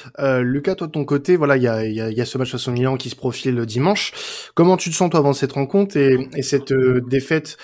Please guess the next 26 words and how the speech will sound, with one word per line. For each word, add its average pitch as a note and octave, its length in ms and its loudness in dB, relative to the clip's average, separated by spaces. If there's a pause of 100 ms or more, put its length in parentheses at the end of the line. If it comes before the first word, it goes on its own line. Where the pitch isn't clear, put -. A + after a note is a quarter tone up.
(200)
face C3+ 180 0
à C#3 40 4
la B2+ 100 2
Juve C3+ 260 2
en C#3 60 4
finale B2+ 220 0
de B2 40 4
Coupe B2 160 -4
d'Italie, C3+ 280 2
est-ce F3 100 2
qu'elle C3+ 160 2
va B2+ 160 4
jouer, C#3 440 2 (100)
euh, A#2+ 260 0
dans, A#2+ 300 0
dans A2 920 -4
la A2+ 80 -4
façon C3 320 -2
dont C#3 100 2
vous B2+ 120 4
allez B2 80 2
aborder B2+ 340 6
le B2+ 80 4
match, C3+ 300 0
euh, B2+ 60 2
dimanche ? A2+ 420 -8